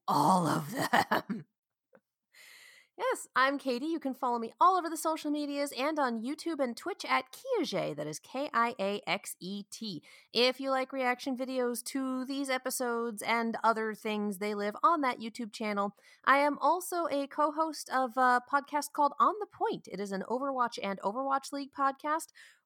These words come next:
We're on hiatus because League is on hiatus,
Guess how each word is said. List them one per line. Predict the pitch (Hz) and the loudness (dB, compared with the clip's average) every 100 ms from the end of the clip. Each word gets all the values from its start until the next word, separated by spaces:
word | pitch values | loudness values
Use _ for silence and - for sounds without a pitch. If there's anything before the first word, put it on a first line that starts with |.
| - | 0
We're | 190 | 6
on | 269 349 | 6 6
hiatus | 277 294 392 262 359 - - _ _ | 2 2 4 4 2 -2 -8 _ _
because | 208 - 202 180 | -4 0 0 0
League | 233 403 392 | 2 2 4
is | 165 | 2
on | 180 160 | 0 0
hiatus, | 170 151 160 269 - | -2 -4 -4 -4 -6